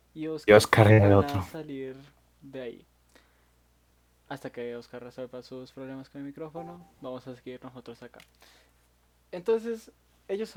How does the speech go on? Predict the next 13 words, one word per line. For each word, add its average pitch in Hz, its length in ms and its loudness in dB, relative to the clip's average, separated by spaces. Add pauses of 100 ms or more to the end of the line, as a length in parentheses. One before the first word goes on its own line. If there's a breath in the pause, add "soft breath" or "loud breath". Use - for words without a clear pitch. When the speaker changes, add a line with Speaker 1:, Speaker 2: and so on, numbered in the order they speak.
(140)
Speaker 2:
salen 175 400 -6 (420)
y 160 60 -12
ustedes 156 280 -10
se 175 80 -18
quedan 135 280 -16
en 131 140 -12
este 131 240 -16
espacio. - 460 -20 (1200)
Ven 190 300 -6
los 196 160 -12
cadáveres 175 680 6
Speaker 1:
<gasps> - 20 6
Speaker 2:
tirados, 151 800 6